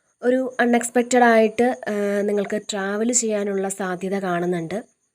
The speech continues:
അല്ലെങ്കിൽ നിങ്ങൾ വേറൊരു സ്ഥലത്തേക്ക് ട്രാവൽ ചെയ്യുന്ന, അങ്ങനെ നിങ്ങൾ യാത്ര ചെയ്യുന്ന ഒരു എനർജി ഇവിടെ കാണുന്നുണ്ട്. ശരിക്കും ഈ ഒരു സമയം നിങ്ങൾ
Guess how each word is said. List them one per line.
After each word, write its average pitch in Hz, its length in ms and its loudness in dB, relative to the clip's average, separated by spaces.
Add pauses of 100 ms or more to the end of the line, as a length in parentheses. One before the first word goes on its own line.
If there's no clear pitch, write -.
(320)
അല്ലെങ്കിൽ 247 420 0 (560)
നിങ്ങൾ 277 200 2
വേറൊരു 262 400 4
സ്ഥലത്തേക്ക് 233 800 2 (200)
ട്രാവൽ 220 380 -2
ചെയ്യുന്ന, 208 460 0 (1040)
അങ്ങനെ 254 260 2
നിങ്ങൾ 262 200 2
യാത്ര 247 440 0
ചെയ്യുന്ന 247 340 2
ഒരു 220 320 0
എനർജി 196 520 -2
ഇവിടെ 190 300 -10
കാണുന്നുണ്ട്. 175 580 -4 (1120)
ശരിക്കും 277 540 0
ഈ 254 160 4
ഒരു 277 100 4
സമയം 285 500 2 (480)
നിങ്ങൾ 214 380 0